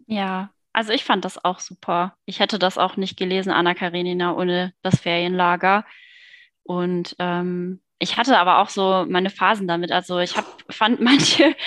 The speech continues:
äh, ähm, also man-, ich hatte manche Tage, da hab ich wirklich viel gelesen oder manche Wochen, wo ich echt viel gelesen hab. Und ich glaub, das hattest du auch schon mal erzählt, gerade so diese Stellen, wo dann Levin,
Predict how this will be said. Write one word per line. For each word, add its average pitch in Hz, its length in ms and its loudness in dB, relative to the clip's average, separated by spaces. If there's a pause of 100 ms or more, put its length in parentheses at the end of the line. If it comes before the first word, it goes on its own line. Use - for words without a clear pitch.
(340)
äh, 226 520 6
ähm, 214 340 -2
also 202 200 0
man-, 202 160 2 (120)
ich 196 160 -4
hatte 220 180 0
manche 247 280 0
Tage, 240 340 2
da 202 420 4
hab 208 180 -10
ich - 140 -12
wirklich 208 380 -8
viel 269 240 6
gelesen 277 680 4
oder 208 200 0
manche 202 320 -2
Wochen, 214 260 -2
wo 208 80 -6
ich 214 120 -8
echt - 180 -6
viel 226 140 -4
gelesen 233 440 0
hab. 214 140 0
Und 208 160 -4 (600)
ich - 160 -6
glaub, 214 140 2 (420)
das - 200 -8
hattest 208 260 -2
du 208 100 0
auch 202 100 6
schon 208 160 2
mal 185 100 2
erzählt, 180 420 -2
gerade 180 280 0
so 190 140 -10
diese 185 380 -8
Stellen, 190 420 2
wo 185 80 -2
dann 180 200 0
Levin, 196 680 0